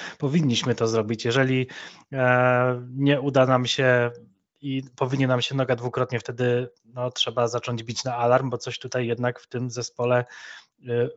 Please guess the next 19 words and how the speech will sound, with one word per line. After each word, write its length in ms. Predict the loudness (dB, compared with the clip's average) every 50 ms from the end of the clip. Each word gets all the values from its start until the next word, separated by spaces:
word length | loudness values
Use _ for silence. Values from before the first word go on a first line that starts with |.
| _ -2
bardzo 340 | 4 4 4 6 4 0 0
wzmocnionym, 880 | 0 -2 -2 -2 -4 -4 -6 -8 -4 -2 -2 0 2 0 0 0 -2 -4
y, 120 | -6 -8 -10 -10 -8 -4 -2 -2 0 0 0 0 -2 -2 0
nie 180 | 2 0 0
trybi, 320 | 2 2 -2 -2 0 -2 -6
coś 180 | -6 -8 -10
tutaj 280 | -12 -10 -6 -4 -4 -2
nie 120 | -2 -2
gra. 200 | -2 -2 -4 -6 -8 -10 -16 -16 -16 -16 -18 -20 _ _ _ -8
E, 480 | -4 0 0 2 4 4 4 2 2 0 -2
co 180 | -4 0 2 4
do 120 | 4 2
Crystal 380 | 2 0 -4 0 4 4 4 6
Palace 580 | 6 6 8 8 6 6 4 2 -4 -4 -4
i 380 | -4 -2 -2 0 0 0 -2 -2
Eber-, 480 | -2 0 2 4 4 6 4 2 0 -2 -4
Eberyczego 640 | -2 0 4 4 4 2 2 0 0 0 2 2
Eze, 340 | 2 2 4 4 2 2 0 _ _ _ -10
e, 480 | -6 -4 -2 -2 0 0 0 -2 -2